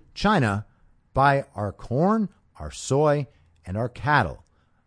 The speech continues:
That is a big boon to middle American farmers,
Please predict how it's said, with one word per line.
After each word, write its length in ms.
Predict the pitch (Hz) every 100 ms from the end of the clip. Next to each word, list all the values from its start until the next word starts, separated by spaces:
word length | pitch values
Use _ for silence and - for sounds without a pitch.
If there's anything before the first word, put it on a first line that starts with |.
| _ _ _ -
That 200 | 117 175
is 140 | 190
a 120 | 185
big 760 | 110 82 - 160 180 214 185 160 _ _ _
boon 580 | 82 113 151 110 76 73 - _ _ _ _ -
to 120 | 131
middle 280 | 123 147 156
American 440 | 147 135 127 123
farmers, 600 | 113 113 98 76 - -